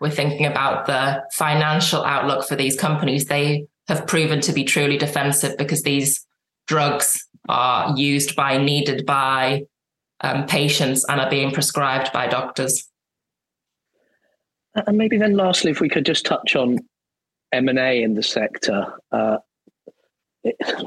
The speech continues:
Speaker 2: as with lots of sectors, if you have a good idea and you prove it works, somebody bigger might come and, uh, acquire that intellectual property, uh, and then make all the profits. H-, how does M and A been in the last sort of twelve months, and how does that look maybe for the year or so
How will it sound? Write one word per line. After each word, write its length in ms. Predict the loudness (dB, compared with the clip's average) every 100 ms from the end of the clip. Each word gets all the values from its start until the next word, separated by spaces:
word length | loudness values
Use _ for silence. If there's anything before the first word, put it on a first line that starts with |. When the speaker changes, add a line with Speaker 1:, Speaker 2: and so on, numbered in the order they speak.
| -8 -8 -2 -2 0
Speaker 2:
as 160 | 0
with 140 | 2 2
lots 240 | 2 0
of 80 | 2
sectors, 320 | 0 0 0
if 80 | 2
you 100 | 2
have 140 | 2
a 80 | 2
good 200 | 2 2
idea 440 | 2 2 2 2
and 100 | 2
you 100 | 0
prove 280 | 0 0 2
it 100 | 2
works, 460 | 2 2 0 -2 -6 -10 -20 _ _
somebody 480 | -2 0 2 0 0
bigger 200 | -2 0
might 220 | 0 0
come 200 | 0 0
and, 120 | 2
uh, 80 | 0 -2 _ -8
acquire 340 | -4 0 0
that 200 | 2 0
intellectual 480 | 0 0 0 0 -2
property, 540 | 0 -2 -2 -2 -2 -4 -14 -20 _ _
uh, 200 | -2 -2 -2
and 320 | 0 0 0 -2 _
then 240 | 0 2
make 260 | 2 0 0
all 120 | 0
the 80 | 0
profits. 440 | 0 -2 0 -2 -2
H-, 80 | -2
how 160 | 0 2
does 280 | 2 0 -4 -14 _ -20 _ _ _
M 160 | 0 2
and 120 | 2
A 440 | 2 2 2 0 -4 _ _ -20 _
been 180 | 0 2
in 80 |
the 60 | 2
last 300 | 2 0 0
sort 120 | 0
of 60 | 0
twelve 280 | 0 0 0
months, 240 | 0 0
and 100 | 0
how 120 | 0
does 120 | 0
that 160 | 0 2
look 240 | 2 0
maybe 240 | 0 0 0
for 120 | 0
the 120 | 0
year 120 | 2
or 80 | 0
so 280 | 0 0 -2